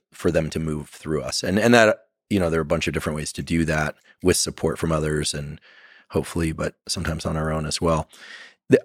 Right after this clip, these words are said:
I don't think we can rewire our deep preferences and what we find despicable or joyful.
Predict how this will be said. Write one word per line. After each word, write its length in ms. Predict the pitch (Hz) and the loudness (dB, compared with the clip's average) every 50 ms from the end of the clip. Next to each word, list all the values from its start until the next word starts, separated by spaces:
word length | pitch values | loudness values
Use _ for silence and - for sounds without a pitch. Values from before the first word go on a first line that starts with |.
| - | 4
I 80 | - 127 | 0 4
don't 300 | 107 117 139 139 156 151 | 6 8 8 8 8 6
think 140 | 175 165 156 | 6 6 8
we 120 | 156 165 | 8 6
can 160 | 143 - 143 117 | 8 8 6 8
rewire 840 | 107 98 107 104 95 90 90 87 90 95 95 95 92 90 87 85 - _ _ _ _ - | 8 10 10 10 10 10 10 10 10 10 10 10 8 8 6 4 0 _ _ _ _ 6
our 180 | 90 87 82 | 6 6 6
deep 300 | 78 73 92 90 82 - _ _ - | 4 4 4 2 2 2 _ _ 0
preferences 760 | - - 92 87 - 90 82 80 - - 76 76 73 - - - _ - | 4 6 6 6 6 4 0 2 0 0 0 0 -2 -4 -6 -6 _ -4
and 240 | - 87 82 80 80 | -2 0 0 0 0
what 120 | 82 - 87 | 0 0 0
we 100 | 82 73 | -2 -2
find 600 | - - 90 85 80 78 76 78 78 76 - - - | -2 0 0 2 2 2 2 0 -2 -4 -8 -8 -6
despicable 520 | - 80 - - 87 82 - 87 80 85 | -6 -4 0 2 2 4 6 6 6 6
or 460 | 82 80 80 80 78 78 73 73 - _ - | 4 4 4 4 2 2 0 0 -2 _ 0
joyful. 540 | - 95 87 82 76 - - 92 82 76 | 4 6 6 6 6 4 4 4 2 2